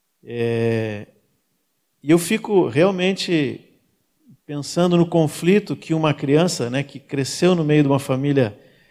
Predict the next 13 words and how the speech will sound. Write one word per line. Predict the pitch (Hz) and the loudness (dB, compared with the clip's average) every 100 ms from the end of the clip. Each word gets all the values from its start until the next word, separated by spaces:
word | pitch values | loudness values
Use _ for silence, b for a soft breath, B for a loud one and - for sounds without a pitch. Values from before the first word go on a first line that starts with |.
| b b b | b b b
cristã, | - 127 - - 151 175 175 - | -10 -6 -4 0 2 2 -2 -16
muitos | - - - 139 175 196 165 | -20 -20 -16 -2 0 0 -4
dos | 147 | -4
nossos | 143 151 151 - | 0 0 0 -6
filhos | 156 151 | -4 -6
são | - - 151 151 | -8 -6 -6 -6
purinhos, | - 151 151 185 202 131 101 | -6 2 4 4 2 -2 -4
né, | 120 156 175 | -2 -2 -2
no | 131 | -6
sentido, | - 139 - 151 135 | -8 -6 -4 -2 0
não | 143 175 | 0 0
no | |
sentido, | 170 147 - 151 143 | -2 -10 -10 -6 -6